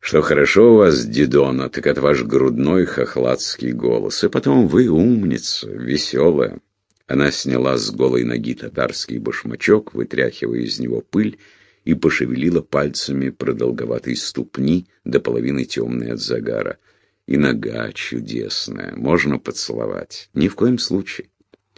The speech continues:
В такую ночь, печальная Медея, в такую ночь". Ну, что это за безобразие, даже не дает договорить. Возвращались медленно,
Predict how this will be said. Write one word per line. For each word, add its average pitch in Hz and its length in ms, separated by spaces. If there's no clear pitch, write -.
В - 140
такую 85 420
ночь, - 680
печальная 73 840
Медея, 67 580
в - 220
такую 90 600
ночь". 87 580
Ну, 131 600
что - 360
это 90 140
за 87 160
безобразие, 87 640
даже 87 420
не 98 240
дает 87 680
договорить. 87 840
Возвращались 90 880
медленно, 60 600